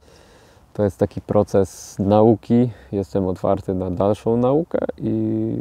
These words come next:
jestem otwarty na dzielenie się moją wiedzą, która będzie się poszerzać z każdym,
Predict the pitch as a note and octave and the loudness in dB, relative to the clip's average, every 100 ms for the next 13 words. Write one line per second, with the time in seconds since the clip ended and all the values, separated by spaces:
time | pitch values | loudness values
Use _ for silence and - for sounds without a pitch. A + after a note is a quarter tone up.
0 | B2 C3+ A#2 G#2+ - G#2+ G#2+ - G#2+ G#2 | -8 -8 -8 -8 -6 -6 -6 -6 -6 -6
1 | - G#2 F#2+ F#2 G2+ F#2+ G2+ B2 G#2+ F2+ | -4 -4 -4 -6 -6 0 2 4 2 0
2 | - F#2+ F#2+ F#2 F#2 F#2 F#2+ G#2 F#2+ F#2 | -2 -2 0 2 0 -2 -8 -4 -2 -2
3 | F#2 F2+ - F#2+ F#2+ G2 G#2 G#2 G2 F#2+ | -2 -6 -8 -6 -6 -6 -8 -8 -4 -4
4 | - G2 G2 G2 G2+ - G2 G2 G2 - | -4 -6 -6 -4 -6 -2 0 0 -4 -12
5 | - G2+ G2 F#2+ F#2+ | -8 -2 -2 -2 -6